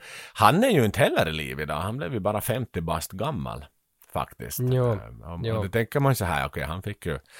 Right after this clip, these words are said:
Speaker 1: han var också på samma liksom trail som, som, eh, eh, nå, i, i, i Don, Don Simpson. Men icke sa Nicke, man tänker att han, han snortade kokain och fick en hjärtinfarkt.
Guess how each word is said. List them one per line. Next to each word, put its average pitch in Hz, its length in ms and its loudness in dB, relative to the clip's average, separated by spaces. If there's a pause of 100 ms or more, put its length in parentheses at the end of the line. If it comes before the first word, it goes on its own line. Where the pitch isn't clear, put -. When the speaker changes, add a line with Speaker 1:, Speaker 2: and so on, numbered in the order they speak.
(540)
Speaker 1:
han 113 180 4
var 113 120 6
också 92 240 0
på 85 120 -6
samma 82 320 0
liksom 73 340 -6
trail 80 600 0 (100)
som, 76 360 -4
som, 73 340 -6
eh, 73 160 -4 (1200)
eh, 58 180 -8 (720)
nå, 76 200 -4 (160)
i, 82 40 -10 (180)
i, 78 200 -10
i 73 160 -6 (340)
Don, 82 360 -4
Don 76 300 -4 (180)
Simpson. 80 640 -2
Men 95 300 -2 (100)
icke 107 340 0
sa 208 120 4
Nicke, 113 340 2
man 80 160 -2
tänker 80 220 -6
att - 80 -8
han, 87 200 -6
han 87 140 -6
snortade 76 380 -6
kokain 71 400 -6
och 67 60 -8
fick 69 200 -12
en 71 60 -4
hjärtinfarkt. 73 520 -6